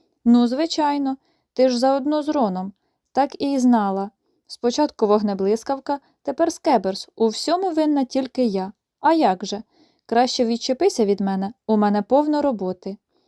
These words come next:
Рон дуже переживав утрату пацючка. «Перестань, Роне, ти ж сам постійно нарікав, що Скеберс — страшенний зануда», — розраджував його Фред. Він уже віддавна марнів просто на очах.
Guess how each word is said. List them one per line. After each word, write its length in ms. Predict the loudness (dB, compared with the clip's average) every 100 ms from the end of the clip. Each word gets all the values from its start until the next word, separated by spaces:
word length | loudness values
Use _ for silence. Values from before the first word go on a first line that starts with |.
| _ _ _ _
Рон 320 | 2 2 4
дуже 240 | 2 2 2
переживав 640 | 0 0 0 2 2 2
утрату 440 | -2 0 0 0 -4
пацючка. 580 | -6 -8 -12 -10 -10 -10 _ _ _ _ _
«Перестань, 540 | 2 2 2 0 2
Роне, 320 | 0 -2 -4 -8 _ _
ти 120 | -4 -2
ж 100 | 2
сам 220 | 2 2
постійно 500 | 0 -2 0 0 0
нарікав, 460 | 0 -2 0 0
що 200 | 0 -4
Скеберс — 600 | -6 -2 0 2 0 -2 -12 _
страшенний 720 | -8 -4 -2 -2 -2 -2 -2
зануда», — 540 | 0 2 2 -2 -8 -10 _ _ _ _
розраджував 760 | 2 2 4 2 2 0 0
його 280 | 2 0 0
Фред. 440 | -2 -4 -4 -6 _ _ _ _
Він 240 | -2 2 4
уже 220 | 4 2
віддавна 580 | 2 0 2 0 2 0
марнів 460 | 2 2 2 2
просто 420 | -4 -4 -4 -4 -2
на 140 | 0
очах. 440 | 0 -4 -8 -8